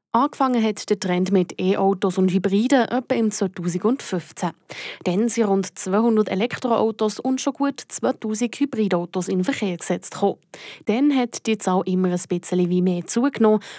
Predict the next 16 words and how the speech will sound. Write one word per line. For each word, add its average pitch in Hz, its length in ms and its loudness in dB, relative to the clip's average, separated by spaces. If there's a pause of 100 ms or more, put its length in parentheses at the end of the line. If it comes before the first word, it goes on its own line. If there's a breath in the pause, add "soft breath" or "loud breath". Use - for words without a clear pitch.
(100)
und 208 280 0
einen 185 100 -2
Peak 262 400 0
hat 269 140 -2
es - 100 -8
dann 240 140 2
im 233 120 0
zweitausendzwanzig 185 1300 -2
gegeben. 175 260 -2 (280)
Dann 202 300 2
hat 247 160 0
sich 240 120 -2
vor 240 180 0
allem 247 180 0
die 240 60 -8
Zahl 226 260 -2